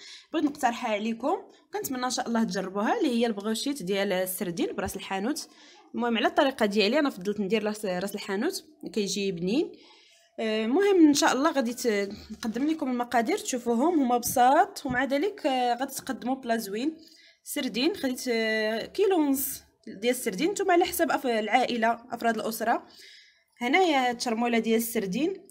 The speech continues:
كما كيعرفوا كاع السيدات يديروا الشرموله ديال السردين، خديت فيها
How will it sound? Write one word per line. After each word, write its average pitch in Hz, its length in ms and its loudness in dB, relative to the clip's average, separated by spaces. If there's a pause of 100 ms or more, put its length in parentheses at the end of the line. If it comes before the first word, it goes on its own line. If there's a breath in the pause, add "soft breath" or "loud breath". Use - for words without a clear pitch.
كما 294 180 -2
كيعرفوا 240 400 0
كاع 349 100 2
السيدات 254 500 0
يديروا 220 200 4
الشرموله 214 420 2
ديال 208 160 4
السردين، 220 500 0
خديت 220 260 -2
فيها 196 460 -2